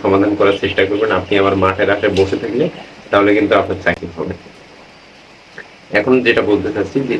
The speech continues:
সব থেকে কষ্টের ট্রেনিং কোনটা? একটা হচ্ছে প্যারা কমান্ডো। হ্যাঁ, প্যারা কমান্ডো যারা করে, আমি প্যারা কমান্ডো করিনি, আমি ইউনিট কমান্ডো করছি।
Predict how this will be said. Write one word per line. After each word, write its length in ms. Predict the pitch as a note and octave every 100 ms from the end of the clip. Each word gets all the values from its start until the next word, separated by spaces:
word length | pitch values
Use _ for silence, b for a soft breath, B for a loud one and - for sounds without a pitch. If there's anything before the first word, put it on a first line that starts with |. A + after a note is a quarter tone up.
| -
সব 240 | - - C3 -
থেকে 240 | C3+ C3+ -
কষ্টের 400 | A2 A2 - C3 B2
ট্রেনিং 320 | - A2+ A2 G2+
কোনটা? 340 | G2 E2+ - - - - - - - - - - - - - - - - - - - - - -
একটা 240 | B2 C#3
হচ্ছে 160 | C3 C#3
প্যারা 260 | - A#2
কমান্ডো। 400 | A2+ A#2 A2+ G#2+ A2+ - -
হ্যাঁ, 160 | G#2 F2+ -
প্যারা 200 | G#2 A2
কমান্ডো 360 | A#2+ A#2+ B2
যারা 240 | A2 G2+ G#2
করে, 380 | - G2+ A2 - - - - -
আমি 120 | A2 A2
প্যারা 160 | A#2+ A#2
কমান্ডো 360 | C3 B2+ B2+
করিনি, 360 | B2 A2 G#2 A2+
আমি 180 | A2 G#2
ইউনিট 280 | G#2 G#2+ G#2+ -
কমান্ডো 260 | G#2+ G#2
করছি। 320 | G2+ C3 -